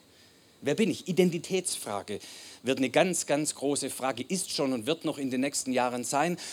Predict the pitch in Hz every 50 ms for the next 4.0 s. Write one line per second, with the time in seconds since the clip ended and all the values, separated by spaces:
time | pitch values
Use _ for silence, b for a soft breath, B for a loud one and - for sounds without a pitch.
0 | B B B 151 139 151 127 147 147 131 147 202 226 220 - - - 160 151 156
1 | 160 151 151 156 143 170 175 - 160 135 - - - 180 190 185 175 160 165 170
2 | 165 - 170 160 - - - 175 - - 165 156 160 147 143 143 135 - - -
3 | 214 214 196 185 160 156 147 151 139 - - 160 147 147 123 135 185 185 185